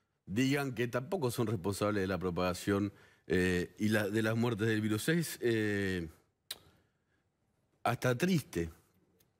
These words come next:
Hasta triste. Y además es contradictorio. Porque también dijo Bianco que el confinamiento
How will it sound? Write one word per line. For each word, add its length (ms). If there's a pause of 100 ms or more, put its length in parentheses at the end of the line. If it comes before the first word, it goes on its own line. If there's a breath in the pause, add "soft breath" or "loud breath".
(680)
Hasta 240
triste. 440 (880 soft breath)
Y 80
además 260
es 80
contradictorio. 880 (2500)
Porque 260
también 380
dijo 260
Bianco 420
que 360
el 140
confinamiento 1000